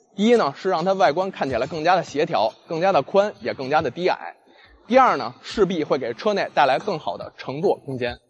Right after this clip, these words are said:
全新帝豪采用了一个盾形加直瀑式的中网设计，这和星瑞等吉利的其他车型非常的相似。前包围呢，也经过了重新的设计，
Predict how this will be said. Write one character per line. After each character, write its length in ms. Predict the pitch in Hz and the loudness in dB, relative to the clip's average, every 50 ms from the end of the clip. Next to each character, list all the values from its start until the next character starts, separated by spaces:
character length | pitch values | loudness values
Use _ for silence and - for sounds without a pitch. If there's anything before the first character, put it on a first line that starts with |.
| _ _ _ - - _ _ _ _ _ _ | _ _ _ -20 -20 _ _ _ _ _ _
全 180 | - - 202 208 | -4 -2 0 0
新 160 | 214 269 269 | 0 0 0
帝 140 | 233 226 180 | 0 0 0
豪 260 | - 147 147 170 190 | 2 2 2 0 0
采 220 | - - - 131 123 | -2 -8 -8 -6 -6
用 160 | 123 131 135 | -6 -6 -4
了 40 | 151 | 2
一 140 | 180 190 | 2 2
个 340 | 202 180 208 190 143 123 - - - - | 4 4 2 2 2 2 0 -4 -8 -2
盾 200 | 254 247 175 135 | 0 0 0 0
形 220 | - 147 143 160 | -2 -6 -6 -2
加 180 | 170 202 190 202 | 0 0 0 0
直 200 | - - 170 190 | -2 -4 -6 -4
瀑 160 | 196 220 175 | -4 -4 -6
式 160 | - 175 151 | -6 -4 -6
的 100 | 131 123 | -4 -6
中 160 | 120 - 175 | -6 -6 -8
网 180 | 170 113 - - | -8 -8 -10 -8
设 200 | - 151 127 113 | -6 -4 -4 -4
计， 120 | 110 101 - - _ _ _ _ _ _ | -6 -10 -16 -18 _ _ _ _ _ _
这 140 | - 208 190 | -2 -2 0
和 220 | 151 170 180 196 | 0 0 -2 -2
星 240 | 196 - - 233 233 | -2 -2 -4 -2 0
瑞 200 | 226 185 127 90 - | 0 -2 -2 -4 -8
等 220 | - 113 120 127 120 | -10 -12 -12 -12 -10
吉 160 | - 147 160 | -8 -6 -6
利 120 | 185 196 | -4 -4
的 120 | 156 131 120 | -6 -6 -6
其 100 | - 156 | -4 -2
他 140 | 170 170 165 | -2 -2 0
车 160 | 160 170 156 | 0 -2 -4
型 240 | 135 127 120 123 123 | -4 -6 -8 -10 -6
非 160 | - 151 139 | -2 -2 -2
常 120 | 139 127 | -2 -2
的 80 | 127 123 | -6 -6
相 240 | 113 - 135 139 143 | -6 -6 -6 -6 -6
似。 240 | 139 - 151 127 - _ - - - - - | -6 -4 -4 -4 -4 _ -12 -20 -20 -20 -20
前 220 | - - 196 214 | -4 0 2 4
包 140 | 233 254 262 | 6 6 6
围 180 | 247 202 214 233 | 6 4 2 2
呢， 100 | 226 175 | 2 0
也 80 | 135 | 0
经 320 | 127 - 196 196 196 196 175 | -2 -2 -4 -4 -4 -4 -2
过 200 | 196 175 151 127 | -2 -2 0 -2
了 100 | 120 120 | -2 -6
重 260 | - - 165 160 180 | -8 -10 -8 -6 -4
新 120 | 214 208 | -4 -2
的 100 | 208 196 | -4 -4
设 220 | - 196 170 127 117 | -2 -2 -2 -2 -2
计， 120 | - - | -4 -10